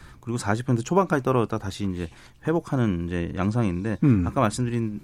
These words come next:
Speaker 1: 드린 대로 그 외신의 이제 긍정적인 평가, 아, 그리고, 어, 확진자 수의 감소 등으로 인해서 지금 대통령 지지율은, 어,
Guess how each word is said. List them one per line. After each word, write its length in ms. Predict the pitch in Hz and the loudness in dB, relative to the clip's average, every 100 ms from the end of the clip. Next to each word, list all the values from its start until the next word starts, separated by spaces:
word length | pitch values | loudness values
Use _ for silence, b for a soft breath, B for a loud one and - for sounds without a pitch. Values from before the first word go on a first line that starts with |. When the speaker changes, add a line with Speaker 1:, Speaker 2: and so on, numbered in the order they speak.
| - | -10
Speaker 1:
드린 280 | 107 107 | -2 -2
대로 800 | 95 101 104 - - 98 82 104 - B B | 0 0 -2 -6 -4 0 0 -2 -6 B B
그 280 | 107 92 87 - b b | -2 0 0 -2 b b
외신의 500 | - 117 143 170 127 | 4 4 6 6 6
이제 120 | 101 92 | 4 4
긍정적인 440 | 117 120 110 92 | 4 6 4 2
평가, 480 | 117 127 127 69 - b b - | 0 -2 0 -4 -6 b b -14
아, 120 | 87 87 | -12 -8
그리고, 460 | 104 101 135 170 180 b b b - | -6 -2 0 0 -2 b b b -10
어, 500 | 87 87 85 80 80 | -4 -2 0 -2 -4
확진자 440 | 85 - 170 147 131 | -6 -2 2 4 4
수의 160 | 120 | 2
감소 420 | 101 92 95 73 78 | 2 2 2 0 -2
등으로 300 | - 110 117 | 0 2 4
인해서 440 | 98 82 76 127 80 b b - | 2 0 0 0 -2 b b -12
지금 180 | 113 | -6
대통령 400 | 107 101 135 131 | -2 0 2 2
지지율은, 540 | 120 107 107 117 170 190 b b b | 2 2 2 2 0 -2 b b b
어, 280 | 87 82 78 | -6 -4 -4